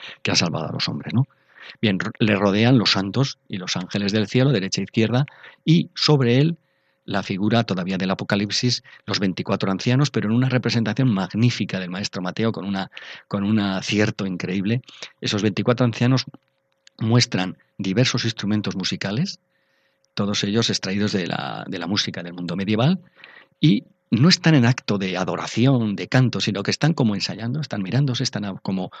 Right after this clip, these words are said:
como preparando ese gran concierto que va a ser, eh, el canto del santo del gloria a Dios, ¿no? Rey y Señor del cosmos y de la historia.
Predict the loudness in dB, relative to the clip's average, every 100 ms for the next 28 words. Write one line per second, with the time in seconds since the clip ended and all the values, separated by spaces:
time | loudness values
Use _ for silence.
0 | -4 -2 2 2 4 4 4 2 -2 _
1 | _ _ -2 2 4 6 6 2 -2 -2
2 | -2 -2 -6 -6 -6 -6 -6 -10 _ -20
3 | -20 -8 -6 -4 -4 -6 -2 0 0 -2
4 | -4 0 0 0 -2 -2 -4 -8 -8 -8
5 | -12 -14 -18 -18 -14 -12 -12 -10 -8 -10
6 | _ _ _ _ _ _ _ _ _ -8
7 | -2 -2 -2 -8 _ _ _ _ _ _
8 | -14 -10 -4 -2 0 -2 -4 -4 -4 -2
9 | -2 -4 -4 -6 -6 -8 -12